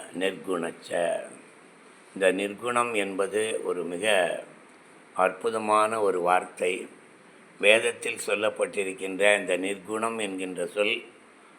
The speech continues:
ஒரு அற்புதமான சொல். நிர்குணம் என்றால்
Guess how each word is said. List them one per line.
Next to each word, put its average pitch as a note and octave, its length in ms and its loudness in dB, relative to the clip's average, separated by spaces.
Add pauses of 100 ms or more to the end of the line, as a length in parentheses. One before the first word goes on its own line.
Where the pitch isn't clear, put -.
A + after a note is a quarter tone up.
(260)
ஒரு G2+ 160 4
அற்புதமான G#2 720 2
சொல். F2 360 -4 (160)
நிர்குணம் G#2+ 600 -4
என்றால் F#2 640 2